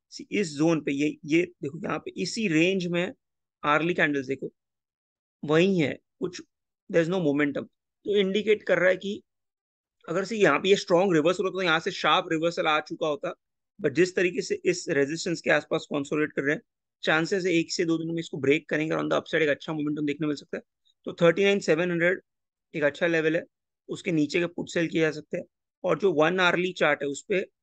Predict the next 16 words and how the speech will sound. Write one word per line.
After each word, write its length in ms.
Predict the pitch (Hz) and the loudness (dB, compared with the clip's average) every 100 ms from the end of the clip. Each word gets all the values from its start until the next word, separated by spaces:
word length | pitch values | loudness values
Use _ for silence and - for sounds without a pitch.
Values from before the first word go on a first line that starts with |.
| _ _ - | _ _ -8
वन 180 | 196 170 | -2 -2
आवर 100 | 185 | 0
के 80 | |
चार्ट 140 | 208 202 | -2 -2
पे 60 | |
फ़ोर्टी 340 | 214 170 - 202 | 0 0 2 0
थाउजेंड 220 | 202 196 | -2 -2
थ्री 140 | 170 | -4
हंड्रेड 160 | 185 185 | -2 -2
एक 100 | 190 | -4
क्रूशियल 320 | 165 147 165 | -4 -2 0
लेवल 160 | 143 135 | 2 2
है, 60 | |
अच्छा 180 | 135 170 | 0 -2
सपोर्ट 360 | 165 151 165 | -4 -4 -2
है 80 | 175 | 0